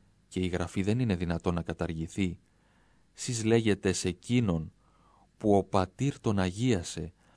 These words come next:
και τον έστειλε στον κόσμο, ότι βλασφημείς, διότι είπα, "Είμαι Υιός του Θεού;" ή εκείνους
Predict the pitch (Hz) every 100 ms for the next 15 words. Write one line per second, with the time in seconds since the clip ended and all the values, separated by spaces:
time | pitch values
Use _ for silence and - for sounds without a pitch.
0 | _ - - 104 104 95 123 135 101 92
1 | 87 90 85 - 110 104 95 87 - _
2 | _ _ - 104 98 92 95 - 95 92
3 | 127 107 - - _ _ _ _ - 98
4 | 92 87 87 98 98 90 87 - _ _
5 | _ _ _ - 113 107 98 92 95 104
6 | - 87 - 95 117 101 - _ _ _
7 | _ _ _ _ _ _ _ _ _ _
8 | _ _ _ _ _ _ - _ _ _
9 | _ _ _ _ _ _ 123 127 113 -
10 | - 143 90 82 -